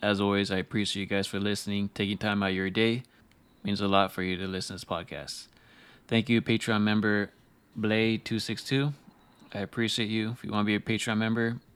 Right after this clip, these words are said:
the link is down below in the description. Thank you guys as always. And, you know, I gotta say, whatever platform you're listening to, please subscribe, 'cause, you know, it really does help the podcast. And if you can share with other people,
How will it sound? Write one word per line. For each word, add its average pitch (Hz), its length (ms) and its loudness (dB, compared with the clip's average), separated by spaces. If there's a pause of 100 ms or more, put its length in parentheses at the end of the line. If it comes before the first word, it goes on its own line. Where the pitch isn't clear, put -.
(160)
the 98 100 -2
link 98 260 0
is 98 220 -2
down 98 240 0
below 98 180 0
in 92 100 -2
the 92 60 -10
description. 120 760 -4 (640)
Thank 104 220 -4
you 107 100 2
guys 101 200 4
as 98 180 -2
always. 127 720 0 (840)
And, - 100 -4
you 107 80 0
know, 110 100 4
I 107 120 4
gotta 107 180 2
say, 98 440 0 (560)
whatever 101 240 0
platform 104 420 0
you're 107 120 -2
listening 113 380 0
to, 127 300 0 (540)
please 101 180 -6
subscribe, 127 580 4 (460)
'cause, 98 160 -2
you 101 80 2
know, 98 160 2
it 98 60 2
really 107 220 2
does 104 260 2
help 98 180 0
the 95 60 -10
podcast. 92 640 -6
And - 180 -10
if - 60 -16
you - 60 -20
can 98 80 -6
share 113 180 2
with 107 120 0
other 98 160 2
people, 135 380 0